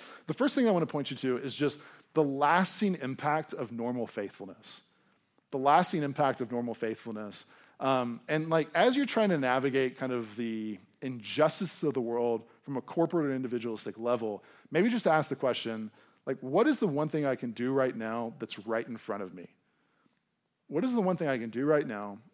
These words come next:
that's right in front of me?" Because here's what's happened. In a cause-driven generation, in a cause-driven world, what happens is we get really kind of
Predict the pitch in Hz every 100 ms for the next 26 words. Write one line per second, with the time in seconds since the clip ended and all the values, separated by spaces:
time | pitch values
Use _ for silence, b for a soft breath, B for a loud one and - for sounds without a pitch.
0 | - 107 113 120 113 107 - 120 98 95
1 | 95 104 117 208 233 214 139 123 - 101
2 | 107 - 156 160 131 147 135 131 120 -
3 | 139 131 110 - 131 113 120 117 110 113
4 | 110 117 123 127 117 113 113 B B 131
5 | 143 147 135 135 127 120 123 143 143 135
6 | 147 127